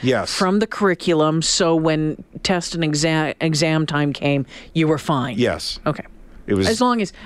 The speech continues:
Speaker 2: as
Speaker 1: ni-,
Speaker 2: long as that's
Speaker 1: nineties
Speaker 2: there.
Speaker 1: up on everything,
Speaker 2: Yeah.
Speaker 1: right? In that particular
Speaker 2: Yeah.
Speaker 1: subject, no problem with English, no problem with math, no problem with geography.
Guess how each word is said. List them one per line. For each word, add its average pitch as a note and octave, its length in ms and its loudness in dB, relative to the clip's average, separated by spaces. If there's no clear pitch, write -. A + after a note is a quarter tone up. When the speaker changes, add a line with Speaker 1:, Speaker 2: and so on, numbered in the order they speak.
Speaker 2:
as G#3+ 100 2
Speaker 1:
ni-, B3 80 2
Speaker 2:
long B3+ 140 0
as D#3 80 2
that's C#3+ 180 2
Speaker 1:
nineties C#3+ 200 2
Speaker 2:
there. C3+ 100 2
Speaker 1:
up A2 100 -4
on A2 140 2
everything, F2 500 0
Speaker 2:
Yeah. D2+ 80 -10
Speaker 1:
right? G2+ 260 0
In C3+ 240 2
that D3 280 -2
particular B2+ 500 -2
Speaker 2:
Yeah. E2 40 -2
Speaker 1:
subject, D#2 320 -4
no A2+ 380 0
problem G2+ 360 0
with E2 140 -4
English, D#2+ 320 -6
no G2+ 160 0
problem F#2 320 0
with F2+ 160 -2
math, - 580 -4
no F#2 260 -2
problem F#2 280 0
with F#2 80 0
geography. E2+ 680 -2